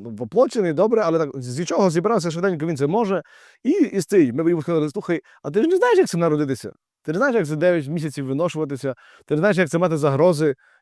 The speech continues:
А він каже: «Ні, хлопці, знаю, я нормально народився, як нормальна людина».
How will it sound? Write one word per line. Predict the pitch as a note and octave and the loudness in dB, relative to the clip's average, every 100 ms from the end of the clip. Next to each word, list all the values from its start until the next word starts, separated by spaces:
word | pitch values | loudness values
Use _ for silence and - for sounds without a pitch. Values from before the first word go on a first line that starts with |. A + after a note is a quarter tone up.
| - | -2
А | C#3+ | 0
він | C#3+ | 2
каже: | C#3 | 2
«Ні, | C3 E3+ | 2 0
хлопці, | A#3 G3 D3 | 0 -4 -4
знаю, | C#3+ E3+ F3 | -2 0 0
я | F3+ C3 | -2 -2
нормально | E3 F#3 G#3 | 0 0 0
народився, | G#3+ G3 D#3+ F3+ - | 0 0 0 -2 -2
як | E3 | -2
нормальна | D#3 D3+ F3 F3+ | -2 -2 -2 -2
людина». | D3+ D3 D3+ C3 | -2 0 -2 -4